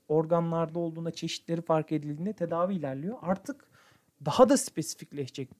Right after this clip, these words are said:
özel biyobelirteçlere bakılarak tedaviler uygulanacak. Gerçekten bu kanserin sonunu getirebileceğini düşünmeye başladım. Evet,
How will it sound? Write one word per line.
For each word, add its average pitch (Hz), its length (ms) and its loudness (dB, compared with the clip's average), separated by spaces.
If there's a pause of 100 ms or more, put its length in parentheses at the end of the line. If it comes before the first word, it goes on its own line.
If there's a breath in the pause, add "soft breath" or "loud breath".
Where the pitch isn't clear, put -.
özel 180 320 6
biyobelirteçlere 190 880 2
bakılarak 180 480 2
tedaviler 131 460 -2
uygulanacak. 135 720 -8 (360 soft breath)
Gerçekten 185 680 4
bu 160 320 2 (580 soft breath)
kanserin 160 720 0 (100)
sonunu 160 400 -4
getirebileceğini 143 840 -2
düşünmeye 156 420 -6
başladım. 147 480 -4 (2000 soft breath)
Evet, 151 360 -4